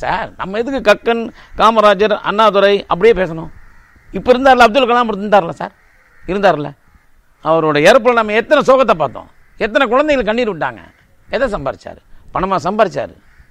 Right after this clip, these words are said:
பேரு சம்பாரிச்சாரு. ஒரு ஜனாதிபதிக்குன்னா, ஜனாதிபதியா முன்னால இருந்ததும் சரி,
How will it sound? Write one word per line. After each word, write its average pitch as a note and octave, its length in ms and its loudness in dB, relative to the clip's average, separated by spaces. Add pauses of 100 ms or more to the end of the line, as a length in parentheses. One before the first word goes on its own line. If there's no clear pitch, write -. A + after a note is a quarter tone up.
(680)
பேரு F#3+ 320 2
சம்பாரிச்சாரு. B2+ 500 -8 (380)
ஒரு G#2 100 -10 (120)
ஜனாதிபதிக்குன்னா, D3+ 960 -4 (680)
ஜனாதிபதியா D#3 540 -6 (100)
முன்னால F3+ 380 -4
இருந்ததும் D#3+ 360 -6
சரி, C#3 160 -8